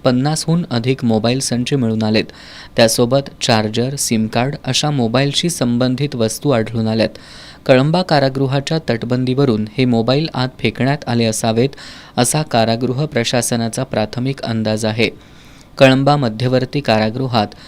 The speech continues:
कोल्हापूर, इचलकरंजीसह सांगली, सातारा आणि पुणे इथले अनेक most wanted गँगस्टर शिक्षा भोगतायत. त्यांच्यासाठीच त्यांचे काही हस्तक मोबाईल संच किंवा अंमली पदार्थ पुरवत असावेत,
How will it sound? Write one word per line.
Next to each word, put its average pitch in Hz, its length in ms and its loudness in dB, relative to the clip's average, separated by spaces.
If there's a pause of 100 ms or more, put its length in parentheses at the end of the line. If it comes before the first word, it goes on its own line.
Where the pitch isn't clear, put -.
(280)
कोल्हापूर, 143 600 4
इचलकरंजीसह 135 1080 0
सांगली, 123 500 0
सातारा 120 560 0 (100)
आणि 131 160 0
पुणे 131 380 2 (380)
इथले 143 260 2
अनेक 147 380 0
most 123 400 -2
wanted 135 380 0
गँगस्टर 113 500 -2
शिक्षा 113 380 -2
भोगतायत. 110 460 0 (520)
त्यांच्यासाठीच 151 800 2
त्यांचे 143 300 -2
काही 151 260 0
हस्तक 120 640 0
मोबाईल 127 380 2
संच 123 400 -2 (120)
किंवा 143 240 0
अंमली 120 220 2
पदार्थ 127 480 0
पुरवत 117 340 0 (140)
असावेत, 113 420 0